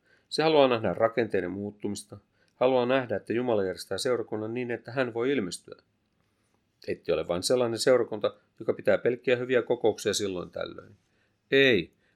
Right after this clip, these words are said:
vaan me saamme vedettyä, niin kuin sanotaan Matteuksen evankeliumin luvussa yksitoista ja jakeessa kaksitoista, alas taivasten valtakunnan, saadaksemme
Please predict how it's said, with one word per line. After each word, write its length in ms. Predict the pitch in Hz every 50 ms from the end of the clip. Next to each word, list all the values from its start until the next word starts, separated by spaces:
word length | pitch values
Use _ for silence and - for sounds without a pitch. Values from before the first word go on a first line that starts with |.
| _ _ -
vaan 140 | 104 104 104
me 60 | 98
saamme 260 | 92 113 107 110 110
vedettyä, 500 | 131 143 139 131 - - - - 110 101 92
niin 180 | 107 101 92 87
kuin 140 | 87 87 87
sanotaan 380 | - 101 110 - - 139 135
Matteuksen 600 | 131 120 113 - _ - 117 113 - - 120 95
evankeliumin 600 | 101 98 95 92 85 - 98 90 92 92 98 - _ -
luvussa 360 | 101 90 87 85 - - 107
yksitoista 540 | 127 143 - - - 123 113 107 - 110 104 _ _ _ _ _
ja 80 | - 104
jakeessa 300 | 101 101 107 98 - 101
kaksitoista, 520 | 104 98 - - - 101 87 - - - - _ _ _ _ _ _ _ _ -
alas 340 | - 143 127 110 92 - -
taivasten 480 | - 143 143 143 131 131 - 135 117 120
valtakunnan, 580 | 123 113 101 - - - - 87 85 82 - _ _ _ _ _ _ _ _
saadaksemme 580 | - - - 117 107 101 - - - 98 95 90